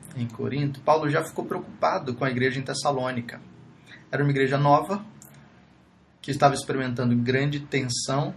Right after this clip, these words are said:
oposição, perseguição, e por isso Paulo envia Timóteo para acompanhar aquela igreja, para pastorear aquela igreja, para fortalecer aquela igreja.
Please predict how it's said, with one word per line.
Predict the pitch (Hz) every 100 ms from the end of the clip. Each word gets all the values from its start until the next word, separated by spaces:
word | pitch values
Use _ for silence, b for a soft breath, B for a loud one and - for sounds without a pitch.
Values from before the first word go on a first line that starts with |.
| -
oposição, | 143 131 - 123 117 - 120 120
perseguição, | 120 117 123 117 - - 151 156 - - B B B B B -
e | 127
por | 123 143
isso | 147 147
Paulo | - 143 147 156
envia | 151 123 - 156 139
Timóteo | - 180 135 131 143 - 180 196 - - -
para | 139
acompanhar | 127 - 139 139 120 120 151
aquela | - 185
igreja, | 185 156 139 135 127
para | 123 120
pastorear | - 151 - 160 151 123 135
aquela | 143 143 143
igreja, | 139 120 120 117 -
para | -
fortalecer | - 160 151 151 151 143 - 143
aquela | 135 135 120
igreja. | 110 104 -